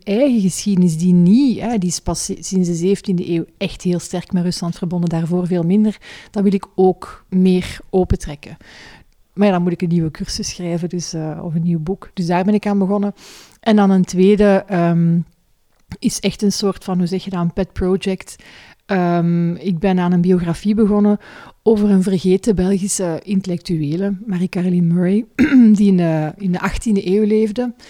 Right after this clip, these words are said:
die een goede vriendin was van de bekende Belgische Prins de Ligne.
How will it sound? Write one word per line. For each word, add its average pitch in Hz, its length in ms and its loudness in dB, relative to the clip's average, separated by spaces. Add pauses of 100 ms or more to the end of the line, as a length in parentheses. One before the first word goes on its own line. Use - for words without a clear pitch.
(400)
die 190 160 0
een 175 80 2
goede 220 220 0
vriendin 190 400 0
was 185 260 -6
van 165 460 -8 (140)
de 180 140 -10
bekende 170 460 -6
Belgische 160 440 -6
Prins 170 360 -6
de 190 120 -2
Ligne. 208 440 0